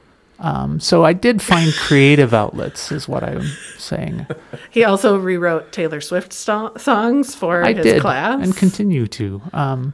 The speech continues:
Speaker 2: So, mm-hmm.
Speaker 1: so I find ways to, you know, thinking of, uh, that upbringing I had, the very strict, the consequence
Speaker 2: Mm-hmm.
Speaker 1: linked thing. I,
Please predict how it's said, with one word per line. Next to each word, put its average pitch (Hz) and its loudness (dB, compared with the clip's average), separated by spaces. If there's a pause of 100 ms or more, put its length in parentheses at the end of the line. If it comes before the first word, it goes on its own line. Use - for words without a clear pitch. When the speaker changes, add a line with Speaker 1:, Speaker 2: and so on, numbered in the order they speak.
Speaker 2:
So, - -20
mm-hmm. 180 -14
Speaker 1:
so 180 6
I 151 4
find 160 2
ways 135 0
to, 123 -2 (880)
you 143 2
know, 110 -2 (200)
thinking 139 0
of, 120 -2 (120)
uh, - -2
that 120 -6
upbringing 117 -4
I 101 -6
had, 104 -8
the 98 -8
very 101 -6
strict, - -12
the 143 -14
consequence - -8 (400)
Speaker 2:
Mm-hmm. 170 -10
Speaker 1:
linked 117 -6
thing. 143 -8
I, 160 0